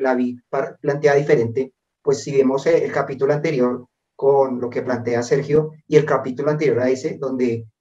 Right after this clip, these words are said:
realmente ellos, aunque ambos son filósofos, cada uno lo plantea de forma diferente, porque, digamos, eh, en lo que plantea Sergio, él es, él como que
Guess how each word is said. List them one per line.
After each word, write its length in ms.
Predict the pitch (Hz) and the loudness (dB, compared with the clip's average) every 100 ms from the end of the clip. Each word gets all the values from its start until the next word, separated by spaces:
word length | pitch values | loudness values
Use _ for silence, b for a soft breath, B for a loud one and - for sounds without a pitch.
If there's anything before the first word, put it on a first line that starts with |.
| _ | _
realmente 600 | 151 160 151 151 165 - - | 2 2 0 2 0 0 -4
ellos, 340 | 143 147 - | -2 -4 -2
aunque 240 | - 156 | -2 2
ambos 320 | 139 135 143 160 | 0 0 -6 -6
son 140 | 151 | -4
filósofos, 520 | 160 156 180 165 160 | -2 -2 -4 -6 -6
cada 200 | - 143 | -2 2
uno 260 | 135 156 156 | 2 2 -4
lo 200 | 151 151 | 0 0
plantea 340 | 156 147 127 127 | 2 -2 -2 -4
de 80 | 127 | -4
forma 220 | 135 135 | -4 -4
diferente, 360 | - 156 151 127 | -2 -2 -2 -6
porque, 540 | 131 127 135 123 120 _ _ _ | -6 -4 -2 -2 -4 _ _ _
digamos, 440 | 143 151 151 160 - | 0 2 2 -2 4
eh, 460 | 156 147 139 - - _ _ - 131 | 6 8 6 2 -8 _ _ -8 -6
en 100 | 135 | -4
lo 100 | 131 | -6
que 120 | 139 | -4
plantea 320 | 143 127 135 | -4 0 0
Sergio, 300 | 160 151 160 | 2 2 2
él 80 | 156 | 2
es, 120 | 156 - | 0 -2
él 220 | 151 - | -4 -4
como 200 | 160 143 | -4 -4
que 240 | - 156 | -4 -6